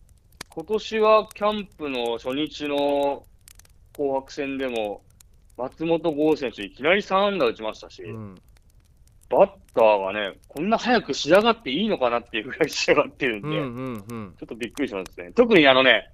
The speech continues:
Speaker 2: うん。
Speaker 1: 今これ放送多分されて、結構キャンプの中盤ぐらいに放送されると思うんですけど、
Speaker 2: うん。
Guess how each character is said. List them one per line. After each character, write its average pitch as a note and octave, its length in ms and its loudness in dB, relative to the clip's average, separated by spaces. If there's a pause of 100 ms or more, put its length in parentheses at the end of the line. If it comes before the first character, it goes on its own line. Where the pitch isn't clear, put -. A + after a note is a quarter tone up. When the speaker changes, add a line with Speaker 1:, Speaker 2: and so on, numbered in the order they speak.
Speaker 2:
う B2 40 -14
ん。 A2 140 -16 (1200)
Speaker 1:
今 A3 160 2
こ F3 80 2
れ D#3 60 4
放 F3+ 180 4
送 G3 160 0
多 G3+ 100 4
分 D#3+ 140 -4
さ C#3+ 80 -2
れ D3 100 2
て、 C#3 80 -8
結 G3+ 200 -6
構 C3+ 220 -4
キ F3 100 -2
ャ E3+ 60 2
ン D#3+ 60 -8
プ C3+ 80 -10
の A#2 60 -8
中 D3 180 -8
盤 D3 180 -4
ぐ D3 40 -4
ら C#3 60 0
い - 20 0
に A#2+ 60 -8
放 A#2 140 -8
送 A2 120 -12
さ A#2 80 -8
れ A2+ 60 -2
る G#2+ 60 -6
と G#2+ 60 -14
思 G2+ 100 -16
う - 40 -20
ん - 20 -20
で F#2 60 -20
す - 80 -20
け - 80 -20
ど、 G#2 180 -4
Speaker 2:
う - 20 -6
ん。 A2 180 -12